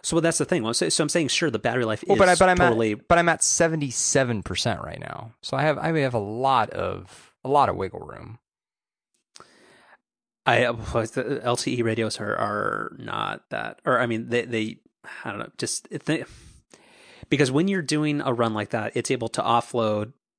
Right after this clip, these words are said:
Speaker 1: almost everything that's battery intensive to your phone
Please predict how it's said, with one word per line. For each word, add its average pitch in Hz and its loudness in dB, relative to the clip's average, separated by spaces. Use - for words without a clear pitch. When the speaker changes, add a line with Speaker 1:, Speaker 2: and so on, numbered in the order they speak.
Speaker 1:
almost 165 2
everything 110 -4
that's 101 -8
battery 110 0
intensive 117 -2
to - -6
your - -10
phone 95 -8